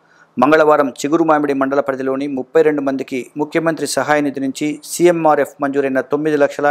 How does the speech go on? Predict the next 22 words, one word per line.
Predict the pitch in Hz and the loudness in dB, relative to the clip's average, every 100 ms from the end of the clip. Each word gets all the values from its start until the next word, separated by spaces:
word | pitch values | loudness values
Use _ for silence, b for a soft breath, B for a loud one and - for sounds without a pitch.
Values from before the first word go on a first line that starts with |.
| 147 | 0
ఇరవై | 131 135 135 | -2 -6 -4
మూడు | 131 | -2
వేల | 131 127 | -2 -2
విలువ | 127 127 127 | -2 -2 -2
గల | 120 - | -2 -6
చెక్కులను | 127 139 151 131 | -4 -4 0 -2
లబ్ధిదారులకు | 123 135 135 131 135 | -2 2 2 2 0
అందజేశారు. | 123 123 123 131 120 - b b b b 131 | -2 -4 -4 -2 -4 -6 b b b b 0
అనంతరం | 170 170 156 139 - - | 0 2 2 2 -2 2
పదమూడు | 151 175 165 160 | 2 2 2 0
మంది | 151 139 | 0 0
అర్హులకు | 139 147 143 165 - | 0 -2 -2 -4 0
పదమూడు | 131 139 139 135 | 0 0 -2 -4
లక్షల | - 143 156 | -2 0 0
పదిహేను | 131 127 131 | -2 -4 -4
వందల | 131 131 131 127 | -4 0 0 0
ఎనిమిది | 123 123 | -2 -6
రూపాయల | 123 127 120 | -2 -2 0
విలువ | 120 120 | -2 -2
గల | 120 120 - | -2 -4 -4
కళ్యాణ | 123 131 135 135 | -2 0 2 0
లక్ష్మి, | 127 147 | -4 -8